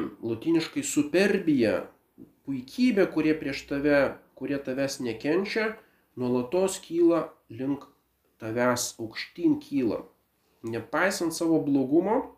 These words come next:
vis dėlto ange-, e, demonai kartais pasako kažką gero, remdamasi būtent šituo savo natūraliu pažinimu. Morkaus Evangelija, pirmas skyrius, netyroji dvasia tarė Jėzui: "Aš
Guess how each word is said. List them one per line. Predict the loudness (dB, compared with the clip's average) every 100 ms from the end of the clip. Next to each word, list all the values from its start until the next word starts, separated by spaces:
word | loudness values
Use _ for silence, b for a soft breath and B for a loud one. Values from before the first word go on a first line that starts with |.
| _ _ _ _ _ _ _ _ _ _ -12
vis | -2
dėlto | 0 2 2 0 0 B B B B B B -6
ange-, | -4 -2 0
e, | 4 4 2 -4 0
demonai | 2 4 4 0
kartais | -2 -4 -2 -4
pasako | -4 -6 -4 -4 -6
kažką | -8 -10 -8 -4
gero, | 2 6 6 4 -2 -6
remdamasi | -6 -4 -2 -2 -2 -6 -6
būtent | -4 -2 -2
šituo | -2 -4 -4
savo | -4 -2 0 2 0
natūraliu | -4 -8 -6 -4 -4 -4
pažinimu. | -4 -4 0 2 2 0 -6 _ b b b b b b b
Morkaus | 2 2 2 0 2
Evangelija, | 2 2 4 4 2
pirmas | 2 2 2 2
skyrius, | -4 -6 0 0 0 -4
netyroji | -4 -2 -2 2 2 2
dvasia | -2 -4 0 2 2 -2 -14 _
tarė | -6 -2 0 -2
Jėzui: | 0 0 0 -2 -4 -2
"Aš | -2